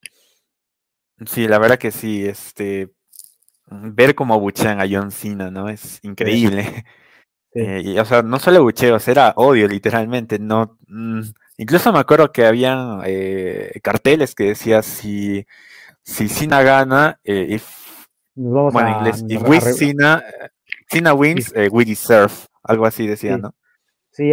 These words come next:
Speaker 2: como que se iban a rebelar, como que iban a hacer chongo afuera. Tipo cuando Alianza pierde un partido así.
Speaker 1: <laughs>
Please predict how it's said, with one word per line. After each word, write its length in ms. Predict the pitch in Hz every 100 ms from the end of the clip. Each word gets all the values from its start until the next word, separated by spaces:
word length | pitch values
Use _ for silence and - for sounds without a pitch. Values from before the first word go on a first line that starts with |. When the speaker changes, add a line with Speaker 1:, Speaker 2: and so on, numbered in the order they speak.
| 143
Speaker 2:
como 200 | 131 120
que 100 | 127
se 80 | 160
iban 140 | 147
a 80 | 117
rebelar, 500 | 110 107 113 120 120
como 220 | 113 110
que 80 | 131
iban 120 | 123
a 40 |
hacer 200 | 110 117
chongo 340 | 107 120 110 104
afuera. 800 | 98 110 104 104 98 92 95 _ _ _ _ _ _ _ _ _
Tipo 220 | 135 139
cuando 520 | 120 110 110 110 110
Alianza 420 | 110 120 127 123
pierde 220 | 120 117 117
un 80 |
partido 340 | 107 104 113 113
así. 240 | 107 101 - _ _ _ _ _ _ -
Speaker 1:
<laughs> 920 | - - - - 127 117 123 117 -